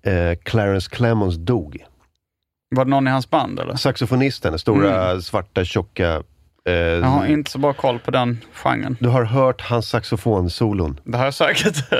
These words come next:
Speaker 1: <laughs> I en Bruce Springsteen-låt. Eh, men han dog den, eh, sommaren, och då var vi i New Jersey, och så var det så här, "Åh, fy fan." Och sen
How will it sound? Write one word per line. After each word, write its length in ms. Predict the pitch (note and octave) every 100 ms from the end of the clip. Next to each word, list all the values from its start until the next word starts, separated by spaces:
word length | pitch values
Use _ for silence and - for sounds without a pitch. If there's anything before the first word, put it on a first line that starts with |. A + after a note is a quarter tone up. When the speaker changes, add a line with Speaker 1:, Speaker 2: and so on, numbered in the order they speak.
| C#3+ - - - - E3+ D3+ C#3+ -
Speaker 1:
<laughs> 40 |
I 160 | C3 A#2+
en 120 | A2+
Bruce 200 | A2+ A2
Springsteen-låt. 1400 | - A#2+ A2 F4+ G#2+ F#2 F2 - - A2+ A2+ G2 - - - E3+ D#3+ C#3+
Eh, 60 | B2+ A#2 A#2 A#2 A#2+
men 160 | D3 C#3
han 260 | C#3 D3+ C3+
dog 380 | E3+ F3+ C#3
den, 400 | B2 A#2+ A2+ A2
eh, 280 | A2 G#2+ G#2
sommaren, 520 | F#2+ A#2+ G2 F2+ F2
och 80 | A2
då 120 | G#2+
var 280 | A#2 B2+ C3+
vi 120 | A#2+ A2
i 80 |
New 220 | G2+ F#2 G2
Jersey, 420 | E2+ E2 - D#2+
och 160 | F#2
så 80 | F2
var 100 | G2+
det 60 | F#2+
så 80 | D#2
här, 60 |
"Åh, 40 | -
fy 120 | G#2+
fan." 420 | - A2 F2 D#2 - - - - - - -
Och 140 | A#2
sen 460 | - A2 A2 G#2+